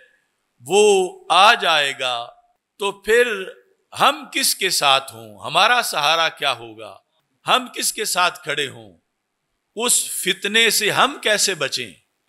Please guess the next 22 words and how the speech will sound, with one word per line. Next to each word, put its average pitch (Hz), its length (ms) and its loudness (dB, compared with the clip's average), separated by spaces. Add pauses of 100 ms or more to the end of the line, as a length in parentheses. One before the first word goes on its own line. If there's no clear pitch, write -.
(280)
तो 165 80 2
नबी 190 340 4
अकरम 196 400 2
सल्लल्लाहु 170 680 2
अलैहि 151 140 -6
वसल्लम 180 520 -4
ने 135 160 -2
फरमाया, 139 380 0 (180)
अलैकुम 196 760 -2 (480)
बिल 185 260 0 (160)
अमीन 196 500 -2 (300)
व 143 180 -6
अस्हाबिही 147 920 0 (580)
व 190 140 2
हुवा 226 360 2
युशीरु 226 880 -4
इला 190 260 2 (140)
उस्मान 214 720 -2
बिजालिका, 135 720 -2 (640)
कि 156 80 0
रसूल 220 400 2
अकरम 202 340 0